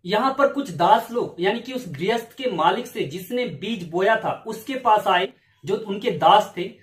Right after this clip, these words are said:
और वो कहने लगे कि "तुमने अच्छा बीज बोया।" जब अंकुर लगा और जब पता चला कि यहां पर तो जंगली गेहूं के समान जो झाड़ी है, सेम जो गेहूं से मिलती है,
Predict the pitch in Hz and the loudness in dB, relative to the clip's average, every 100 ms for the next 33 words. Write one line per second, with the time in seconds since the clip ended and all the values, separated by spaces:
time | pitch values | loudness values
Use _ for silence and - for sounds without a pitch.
0 | _ - 233 240 247 202 233 240 220 247 | _ -2 -2 -2 -4 -2 -2 -4 -4 -6
1 | 262 269 - 254 240 - 240 247 220 139 | -6 -10 -6 -4 -2 -2 -6 -4 -6 -6
2 | 160 208 233 131 110 _ _ - 143 - | 2 4 4 2 -4 _ _ -6 -4 -2
3 | 180 175 247 226 175 170 240 214 214 214 | -2 -4 -6 -2 0 2 0 -2 -4 -4
4 | - - 254 254 202 202 - 226 214 214 | -4 -2 -2 0 0 0 -2 -6 -6 -6
5 | 233 240 160 196 214 240 165 175 233 - | -6 -6 -2 0 0 -6 -4 -2 -2 -4
6 | 240 202 202 220 220 196 180 202 233 - | -6 -4 -2 -2 -4 -4 -2 -2 -4 -6
7 | - 196 226 208 202 143 180 233 240 214 | -6 -8 -6 -6 -10 -4 -2 -2 -6 -6
8 | 185 175 180 120 - | -6 -6 -8 -8 -12